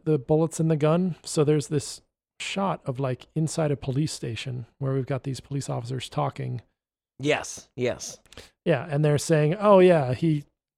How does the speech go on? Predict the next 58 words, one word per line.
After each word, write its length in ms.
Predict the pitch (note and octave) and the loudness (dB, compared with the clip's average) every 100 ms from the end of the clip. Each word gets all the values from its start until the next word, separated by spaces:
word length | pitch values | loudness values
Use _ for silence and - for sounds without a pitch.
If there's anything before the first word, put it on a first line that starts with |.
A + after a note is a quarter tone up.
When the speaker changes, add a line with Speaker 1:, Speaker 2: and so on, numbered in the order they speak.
| _ - _ - | _ -20 _ -10
Speaker 1:
apparently 440 | - E3+ F3 F3+ | 4 4 6 4
he's 200 | D3+ D#3 | 4 4
in 80 | D#3 | 4
hiding 420 | D3 F3 D#3 D3 | 2 2 4 4
because 300 | C3 B2 D3 | 2 2 0
he 80 | C#3+ | 2
lost 340 | C3+ C#3 C3+ - | 2 2 0 -2
his 160 | C3 | -2
gun 400 | A2 C#3+ A#2+ A2 - - | 2 2 2 -4 -12 -10
or 100 | C3+ | -8
something," 300 | - A#2 B2+ | -6 -6 -4
and 80 | C3 | -2
we 60 | |
don't 140 | C#3+ D3+ | -2 -2
know 80 | B2+ | -2
who 120 | B2 | -4
they're 100 | A#2 | -6
talking 380 | A2 B2 A#2+ B2+ | -8 -10 -10 -8
about. 300 | A#2 C#3+ - _ _ _ _ _ _ _ | -6 -6 -6 _ _ _ _ _ _ _
We 60 | B2+ | -8
can 100 | A2+ | -6
figure 240 | - A#2 A#2 | -6 -8 -8
it 60 | |
out 160 | A2 A#2 | -8 -8
if 80 | - | -8
we 80 | |
think 240 | B2 D#3 C3+ | -6 -4 -4
about 200 | A#2+ C#3+ | -4 -2
it. 160 | G3+ _ _ _ _ | -2 _ _ _ _
But, 300 | D3 C#3+ - | 0 0 2
uh, 380 | D3+ C#3+ C#3 C#3+ - _ _ _ _ - | 2 2 2 0 -4 _ _ _ _ -4
and 180 | C#3+ C#3+ | -2 0
then 400 | C#3+ C#3 C3+ D#3+ | 0 0 -2 -2
one 200 | D3 C#3 | 0 2
of 60 | |
them 160 | C3+ C3+ | 2 0
says 220 | - C3+ | -2 -2
something 320 | - C#3 B2 | 0 -2 0
like, 260 | C3 B2+ A#2+ | -2 -2 -2
"Oh, 260 | D#3 E3 C#3+ | 4 6 6
well, 260 | C3+ C#3 C3+ | 6 6 4
what 260 | B2+ D#3+ | 4 8
if 80 | E3+ | 8
he, 120 | E3 | 6
<laughs> 280 | D3 C#3 - | 2 0 -4
what 160 | E3+ D#3+ | 4 6
if 60 | |
he 100 | D#3 | 6
didn't 180 | D3 F#3 | 6 6
actually 300 | D#3+ C#3+ D#3 | 4 2 0
use 140 | C#3 C#3 | 2 2
it? 80 | D#3+ | 2
What 140 | D#3 | 2
if 80 | D#3 | 2
he 80 | D#3 | 2
actually 240 | D3 - | 2 0
fired 400 | C3+ E3 E3+ D3 | 0 2 2 2
it?" 180 | B2+ C3+ | 0 -6